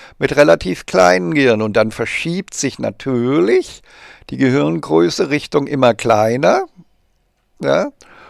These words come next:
Und das führt dann dazu, dass, äh, dass selbstverständlich dann auch die Aufträge zurückgehen, weil es sind ja immer weniger,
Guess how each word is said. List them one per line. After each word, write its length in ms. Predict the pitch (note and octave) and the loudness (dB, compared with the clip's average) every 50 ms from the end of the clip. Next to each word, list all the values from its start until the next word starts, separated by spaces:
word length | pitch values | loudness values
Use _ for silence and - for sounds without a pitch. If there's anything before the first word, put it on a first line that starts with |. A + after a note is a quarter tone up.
| - _ _ | -20 _ _
Und 360 | - - C3 B2+ B2 A2 - | -4 -2 -2 -2 -2 -2 0
das 280 | A#2+ - A2 - - - | 0 0 0 -4 -8 -12
führt 380 | - - - A#2 A2+ A#2 - _ | -14 -10 -6 -4 -4 -4 -4 _
dann 220 | - C3 D3 E3 | -4 -2 -2 -2
dazu, 760 | D#3 E3 E3 E3 - - - F3+ D#3 D#3 D#3+ D#3+ E3 E3+ E3 D#3 | -4 -4 -4 -4 -6 -10 -12 -10 -8 -6 -6 -6 -4 -4 -6 -4
dass, 480 | - D3 C3 C3 C3 - - - - - | -4 -2 -2 -2 -4 -6 -12 -16 -14 -12
äh, 340 | C#3+ C3+ B2+ B2+ C3+ C3 B2 - - - - - - - _ _ | -8 -8 -6 -6 -6 -8 -10 -14 -20 -20 -20 -20 -20 -20 _ _
dass 340 | - - - - - - | -10 -10 -8 -8 -10 -6
selbstverständlich 1300 | - C3 A#2 C3+ - - - - - - F3 D3+ - - - - C2+ C#3 - - - - D#3 D3 - - _ | -4 -4 -4 -4 -4 -8 -8 -8 -6 -8 -8 -8 -8 -8 -6 -6 -6 -4 -6 -10 -10 -10 -10 -10 -12 -16 _
dann 380 | - A2+ G#2 G#2+ C#3+ D#3+ - - | -2 -2 0 0 -4 -8 -12 -12
auch 400 | - - B2 D3+ D#3+ E3 - - | -8 -6 -4 -4 -4 -6 -8 -14
die 240 | - - C#3+ C#3+ - | -12 -8 -8 -8 -4
Aufträge 1200 | - A#2 D3 C#3+ - - - - - - - - - - - C#3+ - - C#3 C#3+ C#3+ C#3 - - | -2 -4 -4 -4 -6 -12 -6 -2 0 2 2 2 2 0 -2 -6 -6 -4 -4 -4 -2 -4 -8 -8
zurückgehen, 680 | - - - - F#4 F#4 - _ - C#3+ B2 A#2 A#2 | -8 -8 -2 -2 -2 -2 -2 _ -4 -4 -2 -2 -2
weil 140 | A#2 C3 C3 | -2 -2 -2
es 120 | - - | -4 -6
sind 200 | - D#3 D3 C3 | -6 -6 -6 -4
ja 100 | - D3 | -2 -2
immer 420 | C#3 C#3+ E3 E3 E3+ F3 F3 D3+ C#3 | -2 -2 -4 -2 0 0 0 0 -2
weniger, 640 | D#3 D#3+ E3 D#3+ D#3+ E3+ E3+ D#3 F3+ F3 F3 D#3+ | -4 -4 -4 -4 -6 -6 -4 2 2 2 2 2